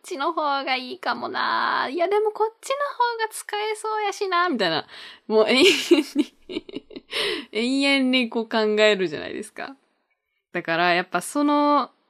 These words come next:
選んでくれてたその時間をね、想像して、その喜ばそうとしてくれたんやなっていうその姿勢を感じて、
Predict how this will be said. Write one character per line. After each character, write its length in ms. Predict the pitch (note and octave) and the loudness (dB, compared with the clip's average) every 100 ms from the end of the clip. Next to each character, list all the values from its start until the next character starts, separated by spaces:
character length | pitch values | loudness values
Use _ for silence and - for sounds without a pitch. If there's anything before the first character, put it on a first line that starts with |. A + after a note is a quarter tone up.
| _ _ | _ _
選 280 | - A#3+ C4+ | -6 -4 -2
ん 40 | C4+ | -4
で 120 | C4+ | -4
く 120 | E4 | -2
れ 160 | D#4 D#4 | -2 -2
て 160 | D#4+ | -6
た 180 | D#4 C4+ | -2 -4
そ 140 | - | -2
の 160 | A#3+ B3+ | -4 -2
時 220 | A#3 A#3+ | -2 -2
間 280 | C#4+ B3+ C4 | 0 0 0
を 80 | C4 | -2
ね、 200 | B3+ F4+ | -4 -6
想 320 | - A#3 B3 | -6 -2 -2
像 240 | A#3+ B3 C#4 | 0 0 0
し 140 | - | -2
て、 400 | - D#4 F#3+ - _ _ _ _ _ | 0 2 2 0 _ _ _ _ _
そ 160 | E3 E3+ | -8 -4
の 260 | G#3 B3 | -2 -4
喜 120 | C4+ | -4
ば 180 | C4 D4+ | -2 -2
そ 160 | C#4+ C#4 | -2 -4
う 80 | E4+ | -4
と 80 | |
し 120 | C#4 - | -6 -4
て 120 | C4 | -6
く 140 | D#4+ | -2
れ 80 | D#4+ | 0
た 140 | D#4+ | 2
ん 20 | D4 | 2
や 80 | |
な 140 | C#4+ F4 | 4 2
っ 40 | |
て 140 | - B3 | 2 -4
い 20 | |
う 40 | |
そ 120 | - | -2
の 160 | B3+ D4 | -2 0
姿 220 | - D4+ | -2 0
勢 260 | F4 E4+ E4+ | 2 2 4
を 300 | F4 C#4 - _ _ _ _ - | 2 0 -6 _ _ _ _ -6
感 320 | C#4 F4 F#4 | 2 4 6
じ 120 | G4 | 2
て、 320 | D#4+ A3 - | 0 -2 -2